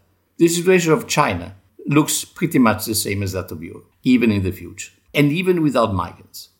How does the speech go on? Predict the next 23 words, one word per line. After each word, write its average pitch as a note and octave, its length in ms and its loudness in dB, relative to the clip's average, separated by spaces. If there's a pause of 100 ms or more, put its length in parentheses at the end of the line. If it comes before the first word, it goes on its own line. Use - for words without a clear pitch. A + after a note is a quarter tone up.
(280)
Also, F#3 340 2
this D3 320 2
is, B2 280 -4 (120)
I, D3 300 -6
I'm C3+ 160 0
not D3 140 0
sure B2+ 420 2
is G#2 280 -4
the G#2+ 120 0
right G#2+ 420 -2
perception. F#2+ 760 -8 (320)
You D3 100 0
know, D3+ 100 4
many G3+ 240 0
times B2+ 360 0
things E3 260 -2
are C3 120 -2
based C3 420 -4
on B2+ 220 -4
how D3+ 220 2
you C3 140 0
measure C3+ 340 0
them. F#2 200 -16